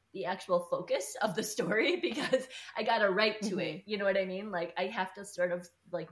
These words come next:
Speaker 1: write to figure out the voice and the character and, like, what he's doing and what they wanna say and just whatever. That one was like, I know what I wanna say and I know where I want it to go and I know, like, you know, so that was not hard. Like, there were,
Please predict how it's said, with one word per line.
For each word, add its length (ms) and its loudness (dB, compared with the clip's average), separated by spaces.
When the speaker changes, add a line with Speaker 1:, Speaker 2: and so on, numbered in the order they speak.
Speaker 1:
write 340 -6
to 100 -18
figure 240 -6
out 160 -4
the 80 -4
voice 320 0
and 80 -14
the 40 -12
character 360 -12
and, 100 -10
like, 180 -14
what 140 -8
he's 160 -10
doing 280 -10
and 260 -12
what 180 -10
they 80 -10
wanna 200 -8
say 280 -10
and 100 -12
just 220 -16
whatever. 380 -12
That 220 4
one 120 -2
was 200 -4
like, 260 -4
I 60 -4
know 120 -2
what 120 0
I 80 -2
wanna 200 -8
say 380 -16
and 140 -8
I 60 -8
know 100 -6
where 160 -2
I 60 -6
want 140 -10
it 80 -18
to 80 -20
go 260 -12
and 80 -10
I 100 -8
know, 200 -10
like, 340 -12
you 120 -6
know, 120 -8
so 160 -8
that 340 -2
was 160 0
not 200 -6
hard. 300 -8
Like, 200 -16
there 120 -8
were, 280 -6